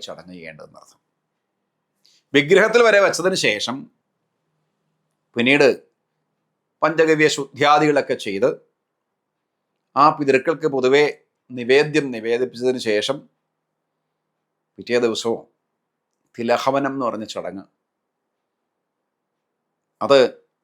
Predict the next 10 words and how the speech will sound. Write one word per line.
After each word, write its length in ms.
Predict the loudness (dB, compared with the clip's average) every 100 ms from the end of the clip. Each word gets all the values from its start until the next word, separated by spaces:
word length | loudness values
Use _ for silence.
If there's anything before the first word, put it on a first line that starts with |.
| _ _ -4 -2
എള്ളുകൊണ്ട് 460 | 0 0 0 0 -4 -6
ചെയ്യുന്ന 280 | -8 -6 -8 -10 -10
ഹോമാണ് 360 | -6 -4 -6 -10 _ _ _ _ _ _ _ _ _ -6
തിലഹവനം. 440 | -4 -2 -4 -6 _ _ _ _ _ _ _ _ _ _ _ _ _ _ _ _ _ -10
ആ 60 | -2
തിലഹവനത്തിൽ 540 | 0 2 0 0 0 0
തന്നെ 180 | 0 -2 -6 _ _ _ _ _ _ _ _ _ _ 0
നാരായണ 380 | 2 4 2 -2 -6 -6 2
ഗായത്രിയുണ്ട്, 600 | 2 2 0 -4 -6 -10 _ _ _ _ _ _ _ _ -8
അതുപോലെ 340 | 0 2 2